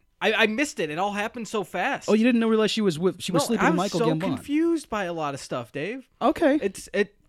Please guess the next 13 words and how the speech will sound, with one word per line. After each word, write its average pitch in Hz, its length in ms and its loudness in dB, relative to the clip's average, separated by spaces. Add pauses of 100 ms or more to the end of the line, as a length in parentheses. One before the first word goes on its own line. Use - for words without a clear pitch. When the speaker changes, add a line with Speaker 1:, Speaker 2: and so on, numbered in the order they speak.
(380)
Speaker 1:
I, 226 140 0 (100)
I 240 140 2
felt 240 340 2
upset. 247 380 -2
I 190 100 0
was 202 160 -6
getting 240 220 -10
confused 208 440 -10
at 139 140 -4
some 135 220 -8
things. 104 280 -8
Speaker 2:
All 202 160 0
right, 147 240 0